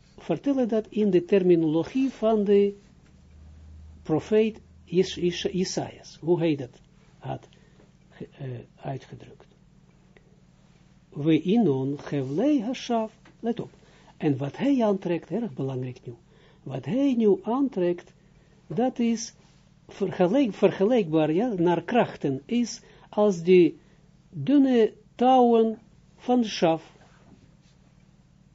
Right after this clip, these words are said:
Ja, zoals we hebben dat in de regel drie hebben we dat geleerd, dat hij trekt een touwtjes, die zijn nog niet zo sterk, zo krachtig zijn, die touwtjes wat hij krijgt,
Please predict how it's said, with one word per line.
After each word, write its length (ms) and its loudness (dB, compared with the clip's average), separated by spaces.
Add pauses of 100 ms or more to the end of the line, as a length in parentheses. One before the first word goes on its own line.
(140)
Ja, 240 -6
zoals 300 0
we 60 -2
hebben 180 2
dat 180 4 (220)
in 220 4
de 80 6
regel 400 6
drie 280 2
hebben 200 -2
we 80 2
dat 160 -4
geleerd, 460 -4 (440)
dat 300 -4 (680)
hij 480 0
trekt 420 -2
een 300 4
touwtjes, 800 2 (260)
die 240 0
zijn 260 6
nog 240 4
niet 260 -2
zo 300 0
sterk, 540 0
zo 260 0
krachtig 580 -4
zijn, 300 -4
die 180 -4
touwtjes 560 -4
wat 160 -4
hij 240 -4
krijgt, 320 -6